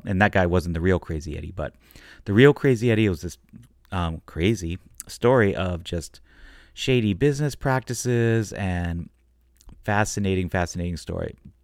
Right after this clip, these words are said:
So that was fun. And then my w-,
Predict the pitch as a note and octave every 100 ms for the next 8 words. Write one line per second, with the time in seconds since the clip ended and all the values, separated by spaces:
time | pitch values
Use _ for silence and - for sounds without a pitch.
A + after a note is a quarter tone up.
0 | _ _ _ - - - F#3 F#3+ - F#2
1 | F2+ - - - - - - - A#2 A#2+
2 | A2 G2+ F#2+ - - G#2